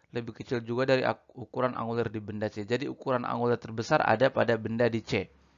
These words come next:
Ukuran anguler terkecil ada pada benda di A. Jadi alfa satu kurang dari alfa dua kurang dari alfa tiga.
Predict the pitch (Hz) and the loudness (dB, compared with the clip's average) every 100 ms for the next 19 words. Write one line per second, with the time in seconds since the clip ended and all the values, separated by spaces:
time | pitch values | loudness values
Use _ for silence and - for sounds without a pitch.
0 | _ _ _ _ _ - 127 123 113 117 | _ _ _ _ _ -12 -2 2 2 2
1 | 113 113 - 127 151 - 131 143 - - | 2 2 2 2 2 4 2 2 -4 -20
2 | - - 117 139 - 120 117 110 113 110 | -20 0 4 4 4 4 4 2 0 2
3 | 113 - 101 - _ _ _ - 104 - | 0 -2 -4 -6 _ _ _ -14 -6 -2
4 | 110 107 110 110 - 180 - 135 120 117 | -2 0 2 2 0 -6 2 4 4 4
5 | 120 110 113 110 117 147 170 185 - _ | 2 4 2 2 8 10 12 8 2 _
6 | _ _ _ _ _ - 131 127 120 117 | _ _ _ _ _ -2 0 2 0 0
7 | 113 110 110 104 98 - | 0 0 -2 -2 -10 -12